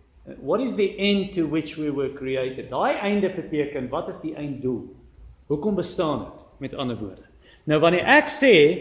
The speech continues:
"die einde van aanbidding," dan bedoel ek al twee. Ek bedoel, aanbidding, vals aanbidding, soos hierdie mense gedoen het, verkeerde aanbidding, dit gaan tot 'n einde kom. Die Here gaan dit stop.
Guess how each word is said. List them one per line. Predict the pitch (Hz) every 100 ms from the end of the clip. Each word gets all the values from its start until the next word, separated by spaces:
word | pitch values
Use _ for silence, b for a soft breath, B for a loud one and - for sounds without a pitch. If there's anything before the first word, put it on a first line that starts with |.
| - - -
"die | 156 170 -
einde | 214 240 226
van | - 175
aanbidding," | 151 127 113 104 - -
dan | - 135
bedoel | 135 156
ek | 151
al | 143 123
twee. | 120 110 - - - - -
Ek | 202 269
bedoel, | 269 170 180 143 113 - - - - -
aanbidding, | - 165 139 113 262 214 139 147 165 -
vals | - - - 262 302 -
aanbidding, | 233 190 151 143 135 139 202 - -
soos | - 202 196
hierdie | 180 190 190
mense | 170 190 190 185
gedoen | 151 147 196
het, | 156 -
verkeerde | - - - 247 277
aanbidding, | 202 156 123 127 127 165 - -
dit | 180 208
gaan | 220 190
tot | 175
'n | 160
einde | 131 120
kom. | 113 - - _ -
Die | - 147
Here | 208
gaan | - 196
dit | 151 147
stop. | - 160 -